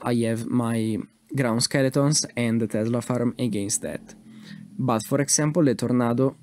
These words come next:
is bad against Lalo because, as you can see, it's in range of their defense. And, uh, roughly the Hound popping range is their defense range, which means that if you send a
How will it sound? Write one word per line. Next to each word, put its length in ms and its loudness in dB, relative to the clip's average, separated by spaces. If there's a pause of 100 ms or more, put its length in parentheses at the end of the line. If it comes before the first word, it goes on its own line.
is 200 2
bad 280 2
against 380 0
Lalo 240 4
because, 300 0
as 120 0
you 140 0
can 100 2
see, 240 2 (440)
it's 320 2
in 260 2 (140)
range 280 4 (160)
of 140 -4
their 180 0 (120)
defense. 500 -4 (880)
And, 320 2
uh, 280 2
roughly 580 2 (160)
the 260 0
Hound 500 2
popping 420 -2
range 500 2 (300)
is 160 -2
their 260 0
defense 460 -2
range, 360 0 (560)
which 200 -2
means 240 2
that 340 0
if 80 -2
you 80 0
send 300 2
a 80 0